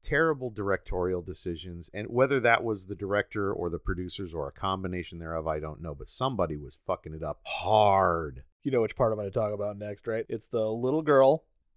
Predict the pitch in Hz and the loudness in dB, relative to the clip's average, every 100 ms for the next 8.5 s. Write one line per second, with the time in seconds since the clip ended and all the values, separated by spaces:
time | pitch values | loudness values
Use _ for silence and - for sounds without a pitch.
0 | - 127 - 120 123 131 139 147 139 131 | -2 -2 2 2 2 2 4 4 2 0
1 | 127 123 120 127 - 180 - - 135 175 | 2 2 2 6 8 8 4 4 8 8
2 | 240 208 147 147 196 247 240 170 131 165 | 8 4 0 2 4 8 10 10 8 4
3 | 285 262 285 302 269 254 262 240 240 226 | 2 4 6 4 4 4 6 4 4 4
4 | 185 196 - 175 123 123 131 127 123 135 | 6 4 4 0 2 2 0 0 0 -2
5 | 139 139 123 123 117 104 113 - 139 127 | -2 0 2 4 2 -2 0 4 4 4
6 | 123 123 143 190 - 180 160 117 117 110 | 0 2 6 6 4 4 4 6 2 2
7 | - 98 98 95 78 69 69 57 57 170 | 0 0 -2 -6 -6 -6 -10 -6 0 2
8 | - 220 208 165 - | 4 6 6 4 -2